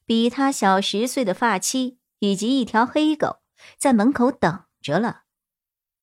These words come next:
丁向荣的脑袋比起丁向博来说更圆，似乎因为他的肩膀不宽的关系，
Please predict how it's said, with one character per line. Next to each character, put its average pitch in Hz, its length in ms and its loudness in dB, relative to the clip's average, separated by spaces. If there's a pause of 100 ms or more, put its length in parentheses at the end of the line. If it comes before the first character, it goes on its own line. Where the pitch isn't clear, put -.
(380)
丁 320 200 4
向 269 300 2
荣 196 180 2
的 269 120 2
脑 151 200 -2
袋 - 320 -14 (320)
比 220 280 2
起 180 200 0
丁 233 280 4
向 233 260 2
博 147 180 0
来 190 160 0
说 190 300 -2 (400)
更 294 400 4
圆， 98 300 -10 (600)
似 - 160 0
乎 349 140 2
因 339 160 2
为 330 100 2
他 311 140 -2
的 294 80 4
肩 302 240 0
膀 202 180 2
不 254 200 -2
宽 302 280 0
的 285 80 0
关 160 240 0
系， - 240 -6